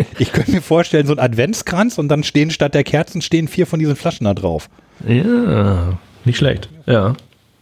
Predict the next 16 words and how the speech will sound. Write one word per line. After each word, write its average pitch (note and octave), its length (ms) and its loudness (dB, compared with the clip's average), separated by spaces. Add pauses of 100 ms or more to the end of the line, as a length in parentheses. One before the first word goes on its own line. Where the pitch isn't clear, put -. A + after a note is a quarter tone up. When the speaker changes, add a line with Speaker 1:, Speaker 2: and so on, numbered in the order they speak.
(1600)
Speaker 1:
Ja. A#2+ 160 0 (1500)
Speaker 2:
Ja. - 140 0 (2500)
Ähm, A2+ 380 4
Speaker 1:
Ja, B2 180 0 (140)
jetzt G#2+ 220 -6
hier C3 160 2
die, A2 320 2 (360)
Speaker 2:
ja, D3 380 2
Speaker 1:
der C#3 220 0
Speaker 2:
gleich, - 100 -6
Speaker 1:
krönende E3 300 2
Speaker 2:
gleich - 20 -2
die D#3+ 60 -4
Speaker 1:
Abschluss. - 240 -4
Speaker 2:
Cola, A2+ 140 0
ja. A2 200 2